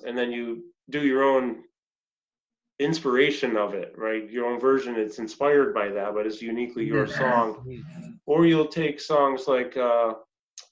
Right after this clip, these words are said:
Speaker 1: uh, Asia, put it into seven. And I love how you do that. And you did it on this with, uh,
Speaker 2: Right.
Speaker 1: well, in particular, the, the one that's coming to my right, mind right now is
Speaker 2: No
Speaker 1: the Peter
Speaker 2: Doubt.
Speaker 1: Gabriel song,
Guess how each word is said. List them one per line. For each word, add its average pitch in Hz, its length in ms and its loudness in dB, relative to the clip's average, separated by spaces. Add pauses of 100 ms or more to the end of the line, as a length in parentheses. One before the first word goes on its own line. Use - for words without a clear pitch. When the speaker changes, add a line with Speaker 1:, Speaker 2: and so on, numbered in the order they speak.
(320)
Speaker 1:
uh, 117 200 -2
Asia, 123 500 0 (580)
put 139 160 2
it 123 80 0
into 123 240 -6
seven. 117 540 -4 (560)
And 131 120 -2
I 135 60 2
love 170 220 4
how 196 60 4
you 147 260 -2
do 147 160 -8
that. 120 260 2
And 123 100 -4
you 135 120 0
did 165 220 4
it 135 320 4
on 110 460 -2
this 143 480 0 (380)
with, 123 360 0
uh, 120 320 2 (360)
Speaker 2:
Right. 127 320 -2 (560)
Speaker 1:
well, 139 180 4
in 135 100 2
particular, 147 560 0
the, 110 120 -4
the 127 120 0
one 160 160 2
that's 156 120 -2
coming 147 220 0
to 139 60 2
my 123 140 -2
right, 117 400 -2
mind 123 280 -2
right 113 140 -2
now 123 220 2
is 131 60 -2
Speaker 2:
No 147 100 0
Speaker 1:
the 139 120 -8
Peter 139 280 2
Speaker 2:
Doubt. - 120 -6
Speaker 1:
Gabriel 120 380 4
song, 110 500 -2